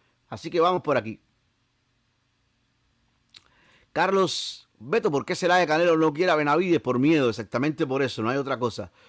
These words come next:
José, qué flojera ver a este cubano ardido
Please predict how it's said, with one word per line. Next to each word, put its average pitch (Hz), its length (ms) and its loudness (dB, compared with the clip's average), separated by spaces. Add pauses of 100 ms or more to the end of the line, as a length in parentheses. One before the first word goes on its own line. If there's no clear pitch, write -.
(140)
José, 170 680 0
qué 196 140 -4
flojera 180 420 0
ver 170 140 4
a 180 40 2
este 170 220 -4
cubano 165 400 0
ardido 143 680 -2